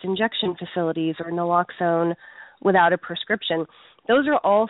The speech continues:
things that matter, that we care about, that we work on. But in terms of the big thing that's happening right now that will make the biggest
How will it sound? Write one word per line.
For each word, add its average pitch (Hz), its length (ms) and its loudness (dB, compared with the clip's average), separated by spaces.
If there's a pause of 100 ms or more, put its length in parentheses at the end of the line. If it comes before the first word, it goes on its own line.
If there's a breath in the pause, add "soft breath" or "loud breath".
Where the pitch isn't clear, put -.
things 185 260 -2
that 165 160 -6
matter, 180 480 -2
that 170 140 -6
we 160 80 -10
care 180 300 -2
about, 170 400 2
that - 140 -6
we 170 140 -6
work 160 300 -4
on. 202 280 0 (380 loud breath)
But 202 100 2
in 208 120 4
terms 214 360 -2
of 175 260 0
the 180 180 -4
big 196 340 -2 (100)
thing 185 140 0
that's 180 160 -2
happening 170 380 -2
right 160 260 2
now 160 300 2
that 160 160 -4
will 160 80 -4
make 160 180 -4
the 160 80 -12
biggest 160 300 -4